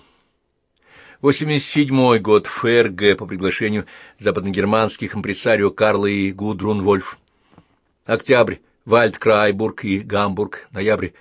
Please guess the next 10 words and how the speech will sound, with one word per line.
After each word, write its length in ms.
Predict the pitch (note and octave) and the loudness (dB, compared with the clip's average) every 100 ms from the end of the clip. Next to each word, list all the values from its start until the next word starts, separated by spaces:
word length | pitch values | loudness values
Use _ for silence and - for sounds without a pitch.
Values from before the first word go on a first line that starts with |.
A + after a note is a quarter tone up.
| _ _ _ | _ _ _
Тюбинген, 640 | - C3 B2+ A#2 A#2 A2 | 0 0 0 0 0 0
Штутгарт 580 | - - A2 F#2+ G#2+ - G#2 | -6 -8 -10 -2 -4 -4 -16
и 80 | |
Зальцбург. 560 | G2 G#2 F2+ F#2 - - _ _ _ _ _ _ _ _ _ _ _ _ _ _ _ _ - | -6 -2 -2 -6 -14 -18 _ _ _ _ _ _ _ _ _ _ _ _ _ _ _ _ -4
Тысяча 420 | G#3 G3+ F3+ F3 | -2 -2 -2 -2
девятьсот 420 | D#3+ C#3+ D#3+ C#3+ | -2 -2 -2 -2
восемьдесят 420 | C#3+ - C#3+ - | -4 -4 -6 0
восьмой 500 | C3+ - A#2+ A2+ A2 | 0 0 0 4 4
год, 260 | G2 G#2 A#2 | 4 2 2
Израиль. 640 | G2+ G2 G2+ G2+ G2 F#2 | -4 0 2 2 0 -4